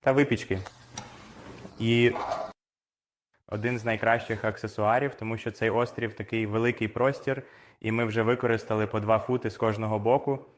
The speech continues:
Ми вирішили зробити щось цікавіше і щось нове, що доступне. Отже,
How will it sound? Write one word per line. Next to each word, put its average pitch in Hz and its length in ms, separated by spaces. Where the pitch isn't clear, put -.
Ми 110 140
вирішили 113 480
зробити 107 440
щось - 420
цікавіше 147 760
і 110 440
щось 117 380
нове, 131 380
що 113 340
доступне. 117 840
Отже, 120 560